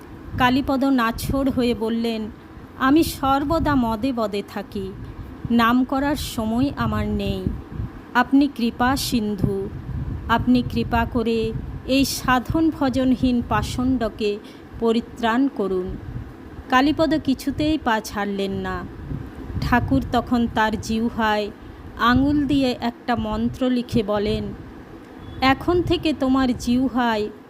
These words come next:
ভগবানের নাম আপনা থেকে বের হবে।" কালীপদ বললেন,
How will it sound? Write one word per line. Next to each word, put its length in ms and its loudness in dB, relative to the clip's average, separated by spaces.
ভগবানের 800 2
নাম 380 -2
আপনা 420 0
থেকে 340 -2
বের 240 0
হবে।" 320 -2
কালীপদ 460 2
বললেন, 520 0